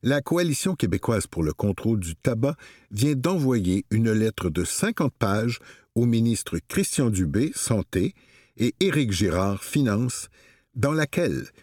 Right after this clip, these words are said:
sont détaillés tous les trucs utilisés par les délinquants de cette industrie. Ce qu'on y lit est absolument choquant.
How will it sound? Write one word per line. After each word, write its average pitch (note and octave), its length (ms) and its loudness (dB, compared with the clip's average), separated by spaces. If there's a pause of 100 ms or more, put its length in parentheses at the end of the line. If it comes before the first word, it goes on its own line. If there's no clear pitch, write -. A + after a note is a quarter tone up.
sont - 260 0
détaillés B2+ 640 -2 (120)
tous A3 160 0
les A#2 220 2
trucs - 360 -4
utilisés A2+ 540 0
par F2 200 0
les E2 140 2
délinquants B2 580 0
de F#2+ 100 -2
cette - 280 -4
industrie. D#2 680 -4 (1200)
Ce - 160 -2
qu'on A2+ 240 2
y F#2+ 100 2
lit F#2 260 0
est G2+ 200 -2
absolument F2 720 -2
choquant. - 420 -4